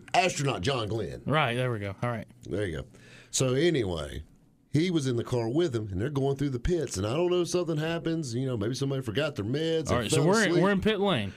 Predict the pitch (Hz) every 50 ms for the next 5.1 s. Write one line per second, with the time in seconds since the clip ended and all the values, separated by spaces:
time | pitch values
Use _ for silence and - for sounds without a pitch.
0 | - - 135 - 139 101 - 175 190 185 165 147 139 120 101 95 113 117 117 120
1 | 131 127 120 135 135 131 127 127 120 98 87 - 65 82 101 104 104 104 104 98
2 | 101 101 - - - 120 113 113 110 123 131 123 76 71 - - - - - -
3 | - - - - 180 185 160 - - 170 160 156 - - 143 139 127 - - -
4 | - - - 60 65 67 71 90 117 151 175 180 180 180 185 175 185 185 190 -
5 | 95 80